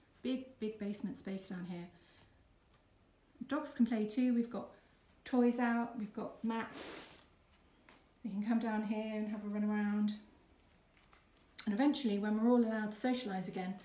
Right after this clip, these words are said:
we'll have events down here, puppy meetups, breed meetups. I've got lots of friends in the dog industry that come and do talks,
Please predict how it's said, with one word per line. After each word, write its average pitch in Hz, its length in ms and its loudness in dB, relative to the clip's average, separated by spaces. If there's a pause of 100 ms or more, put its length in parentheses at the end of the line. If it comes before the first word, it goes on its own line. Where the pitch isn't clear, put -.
(180)
we'll 233 100 4
have 233 120 4
events 240 380 2
down 196 200 -2
here, 185 220 -4
puppy 240 340 2
meetups, 220 600 -2 (600)
breed 233 320 2
meetups. 226 720 2 (680)
I've - 80 -10
got - 120 -2
lots 240 240 4
of 233 60 -2
friends 294 380 10
in 214 100 0
the 202 60 0
dog 240 280 8
industry 208 380 2
that 208 140 2
come 226 80 6
and 214 100 8
do 220 100 6
talks, - 800 0